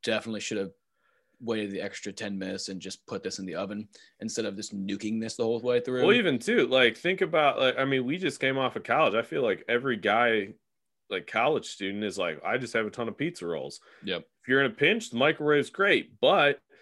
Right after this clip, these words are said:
Speaker 2: you know, obviously you're never gonna toast 'em. And if you have the time, you put the oven, where it's like, I've never air fried 'em, but on the Pizzazz, they're also kinda good, where it's like, you just have to decide, like, "What do I want versus what do I have to use?"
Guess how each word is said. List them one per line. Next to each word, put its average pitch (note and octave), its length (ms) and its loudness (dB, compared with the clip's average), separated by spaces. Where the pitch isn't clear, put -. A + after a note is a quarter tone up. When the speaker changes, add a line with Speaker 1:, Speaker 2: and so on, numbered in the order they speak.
Speaker 2:
you G#2+ 100 -4
know, G#2 140 0
obviously C#3 400 2
you're A#2 100 2
never A#2+ 180 2
gonna A2 180 -2
toast F3+ 360 0
'em. A#2+ 140 0
And A#2+ 100 0
if A#2 80 -4
you C#3 60 2
have B2 100 -2
the G#2+ 60 -8
time, E3 320 0
you C3 80 -8
put - 180 -4
the B2+ 140 -4
oven, F2 360 0
where G2 160 2
it's G2 140 -6
like, F#2 160 -2
I've G2+ 140 0
never B2+ 300 0
air F#2 200 0
fried G2+ 300 0
'em, C#3 200 -4
but B2 100 4
on A#2+ 120 2
the A#2 80 0
Pizzazz, D3+ 480 2
they're A2 200 -2
also C#3 380 2
kinda G2+ 280 -4
good, G2+ 280 0
where A2 160 0
it's G#2+ 160 -4
like, G2 280 0
you B2+ 160 -2
just D3+ 180 -6
have D#3 220 4
to B2 100 -4
decide, C3+ 480 0
like, F#2+ 180 2
"What B2 340 0
do G#2 200 -2
I E3 240 4
want G#2 460 -2
versus G#2 460 -4
what A2 220 0
do G#2+ 140 -2
I F#2 140 -2
have B2 360 0
to G2 100 -12
use?" A2 680 -2